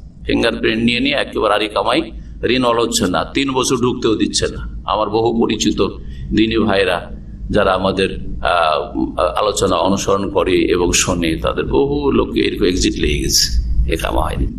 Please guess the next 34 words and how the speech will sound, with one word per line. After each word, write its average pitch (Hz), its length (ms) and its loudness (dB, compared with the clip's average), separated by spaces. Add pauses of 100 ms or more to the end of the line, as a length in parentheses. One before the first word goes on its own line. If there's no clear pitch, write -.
(960)
বেশি 170 280 4
বেশি 190 260 2
তালবিয়া 156 420 4
পাঠ 113 300 0
করবেন, 90 380 -2
উচ্চ 202 300 2
স্বরে 190 360 2
তালবিয়া 160 460 2
পাঠ 113 240 2 (120)
করবেন। 104 340 -2 (480)
বিশেষ 208 300 4
করে 214 240 2
অবস্থার 202 500 2
যখন 196 220 -2 (100)
পরিবর্তন 185 580 0
হচ্ছে 175 340 0
সেই 180 220 2
সময়গুলিতে, 120 680 0 (200)
নিচু 123 240 -2
জায়গা 123 220 0
থেকে 123 220 -2
উঁচু 127 160 -2
জায়গায় 117 260 0
উঠছেন, 113 240 0
উঁচু 117 200 -2
জায়গা 117 200 0
থেকে 117 140 -2
নিচে 117 200 0
নামছেন, 113 380 0 (440)
অথবা, 123 360 0 (420)
আহ, 110 300 2
ফরজ 127 320 0
সালাতের 120 460 0
পরে 123 380 2